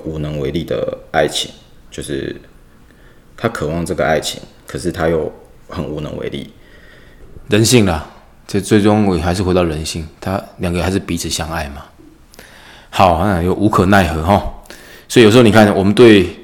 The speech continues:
Speaker 2: 宁-，就彩-，就男主角好了，宁采臣，他对欲望啦，可以这么断然的拒绝。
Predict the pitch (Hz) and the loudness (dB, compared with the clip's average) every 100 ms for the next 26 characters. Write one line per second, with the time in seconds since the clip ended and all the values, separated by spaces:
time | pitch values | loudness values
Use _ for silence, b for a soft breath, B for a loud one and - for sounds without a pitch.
0 | - - 135 - - 135 127 90 85 - | -6 2 2 2 -2 -2 -2 -2 -4 -10
1 | - - 120 98 95 92 80 73 82 92 | -20 -4 0 0 0 -2 -4 -4 -4 -4
2 | - 71 - - - 98 104 87 78 82 | -6 -12 -14 -16 -12 -4 0 0 -2 -10
3 | _ _ _ - _ _ _ _ _ _ | _ _ _ -20 _ _ _ _ _ _
4 | _ _ _ - 87 90 73 69 82 - | _ _ _ -6 -2 0 -2 -6 -18 -20
5 | _ - 80 90 82 95 80 73 73 80 | _ -12 -8 -6 -6 -4 -4 -6 -12 -12
6 | 73 | -12